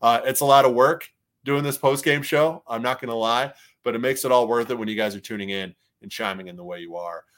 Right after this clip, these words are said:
Um, there's also another Minnesota United post-game show that I wanna shout out, Loons Coast to Coast. Um, is, I think there's a guy in Atlanta and a guy in California. I could be wrong on the exact locations. Uh, but periodically, they will actually go live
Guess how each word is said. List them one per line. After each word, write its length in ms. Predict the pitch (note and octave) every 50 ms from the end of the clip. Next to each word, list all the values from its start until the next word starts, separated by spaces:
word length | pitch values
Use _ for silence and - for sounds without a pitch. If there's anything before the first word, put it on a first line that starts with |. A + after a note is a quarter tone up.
| _ _
Um, 140 | - C3+ C#3
there's 140 | D3 C3+ D#3+
also 320 | G3+ A3+ A3 - E4 D#4
another 540 | D4+ G3 C3 A#2 G#2+ G2+ G2+ G#2 A#2 D3 E3
Minnesota 460 | E3+ E3+ F3+ F#3 F#3+ - - G3 F3
United 360 | F#3 F3+ F3+ F#3 F3+ F#3+ G3 F#3+
post-game 420 | - F#3+ F#3 F#3 - F#3+ F#3 F3+
show 240 | E3 - F3+ F3+ F#3
that 120 | F3 E3
I 40 | D#3
wanna 240 | D3+ D3+ D#3+ D#3 C#3
shout 320 | - - D#3 D3 C#3+ C3
out, 280 | C3+ C#3+ D3 D3 - -
Loons 380 | B2+ A2 A#2 B2+ D#3 F#3 F#3
Coast 340 | - - - D#3+ D3 C3+ - -
to 60 | G#2
Coast. 540 | - - G2+ F#2+ G2 C3 D3+ - - - _ _ _ _ _ _ _ _ _ _
Um, 380 | - A#2 A#2 A2+ A2 G#2+ A#2 A2 -
is, 200 | A#2 A#2 G#2 C#3+
I 80 | B2
think 120 | A#2 A2 -
there's 200 | F3+ F3+ D#3+ C#3+
a 40 |
guy 140 | B2 C3+ C3
in 80 | C3 A#2+
Atlanta 520 | A2+ F#2 F2+ G#2 G#2+ A#2 C3 D#3 E3+ F3+
and 140 | F3 C#3 C3
a 60 | A#2+
guy 160 | A2 A#2+ B2
in 80 | C3 B2+
California. 640 | - B2 A#2 G#2+ G2 - - G#2 F#2+ F2+ F2 F2 F2 - - G2
I 60 | G#2+
could 180 | - - C3+ C3
be 80 | C3
wrong 380 | A#2+ A2 A2 A2+ A#2 A#2 A#2 A2
on 80 | G#2 G#2
the 80 | G2+
exact 340 | G2 G2 F#2+ G2+ G2 G2 _
locations. 640 | G2 F#2 _ G2+ F#2 F2 - - E2+ _ _ - - _ _ _ _ _ _ _
Uh, 200 | C3+ C3+ C3 B2+
but 340 | A#2 G#2+ C3+ C#3 C3 C3 - _ _ _ _ _ _ _ _
periodically, 760 | - A#3 C4+ C#4+ C#4 A3 F3+ E3+ F#3+ G#3 G3+ - - C#3+ A#2+
they 160 | G#2+ A2 A#2
will 140 | A#2+ B2+ B2+
actually 280 | B2+ C3+ C3 - C3+ A2+
go 160 | G#2+ A2 A2+
live 560 | A2 G#2 G2+ G#2 G2+ F#2 F2+ F2+ - - _